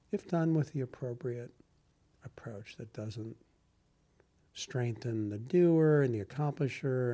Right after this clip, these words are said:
and the, and the expector and the anticipator and all of that stuff. All that gripping. And that's, that's the only thing you gotta be concerned about, is whether you're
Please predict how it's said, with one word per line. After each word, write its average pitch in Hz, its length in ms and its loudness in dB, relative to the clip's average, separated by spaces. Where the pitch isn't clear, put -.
and 104 140 -4
the, 98 180 -8
and 110 600 -8
the 110 100 -4
expector 120 880 -2
and 107 140 -2
the 101 60 -6
anticipator 113 800 -6
and 107 80 -4
all 107 180 -8
of 101 60 -10
that 101 180 -12
stuff. - 360 -18
All 139 240 2
that 110 300 -4
gripping. 110 460 -8
And 107 100 -16
that's, - 280 -10
that's 233 220 -4
the 143 80 4
only 113 140 2
thing 117 120 -6
you 95 80 -8
gotta 107 180 -6
be 104 120 -8
concerned 110 360 -6
about, 101 200 -8
is 110 120 -12
whether 117 220 -2
you're 104 340 -6